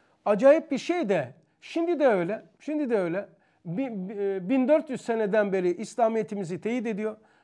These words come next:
Bu kadar mucize ve ikramlar var, kerametler var. Ondan sonra ilmi hakikatler var, ispatlar var. Anne babamız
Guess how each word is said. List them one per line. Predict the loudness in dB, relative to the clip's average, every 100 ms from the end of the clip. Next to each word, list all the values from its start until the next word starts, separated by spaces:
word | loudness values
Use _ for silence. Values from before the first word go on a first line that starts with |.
| -8
Bu | -4
kadar | -2 0 0
mucize | 0 -4 -4 -4
ve | -4 -6
ikramlar | -8 -6 -6 -4 -4
var, | -4 -6
kerametler | -8 -8 -6 -8 -8 -10
var. | -6 -6 -8 -12 _ _ _ -6
Ondan | -4 -4
sonra | -4 -6 -4
ilmi | -4 0 0
hakikatler | -2 -6 -8 -4 -6
var, | -4 -6 -8
ispatlar | -10 -6 -6 -6 -6
var. | -4 -4 -6 -10 _ 0
Anne | 2 4 4
babamız | 4 2 2 -2 -6